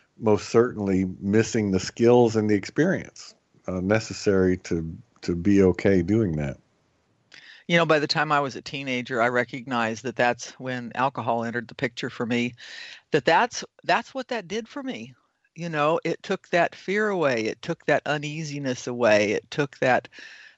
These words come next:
Speaker 2: um, discomfort of being in my own skin in a group of people. You know, it, it loosened me up to the point where I felt like I didn't have to sit on the sidelines and where I could participate and I could become a part of.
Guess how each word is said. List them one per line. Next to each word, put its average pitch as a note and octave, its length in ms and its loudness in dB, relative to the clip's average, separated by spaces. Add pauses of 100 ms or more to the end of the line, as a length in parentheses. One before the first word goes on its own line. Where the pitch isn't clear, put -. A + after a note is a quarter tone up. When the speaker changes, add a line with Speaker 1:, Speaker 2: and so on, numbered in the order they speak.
Speaker 2:
um, A#2 440 2 (340)
discomfort E3+ 960 0
of A#2+ 180 -8
being D3 220 -4
in C#3+ 140 -6
my B2+ 200 0
own C#3+ 260 -2
skin D#3 420 -6
in B2+ 120 -2
a B2 60 -4
group C#3 260 -2
of B2 100 -6
people. C#3+ 560 0
You C3+ 180 -6
know, B2+ 220 4
it, A#2 200 4
it F#2+ 120 2
loosened D3 440 -2
me C#3 160 0
up C#3+ 200 2
to C#3+ 120 0
the B2+ 100 -4
point C#3+ 320 -4
where C3 320 4 (420)
I D3+ 100 0
felt C#3+ 300 2
like C3+ 160 -2
I C#3 40 -4
didn't C#3+ 220 -6
have C3 260 -4
to A#2+ 80 -16
sit C3+ 200 -8
on B2+ 120 -6
the B2 80 -8
sidelines C3+ 720 -4
and B2+ 100 -12
where A#2+ 140 -2
I A#2+ 80 -2
could A#2+ 200 -12
participate - 760 -4
and A#2+ 100 -4
I A#2+ 80 0
could - 160 -12
become C#3+ 320 -6
a A#2+ 60 -2
part F#3+ 380 2
of. - 320 2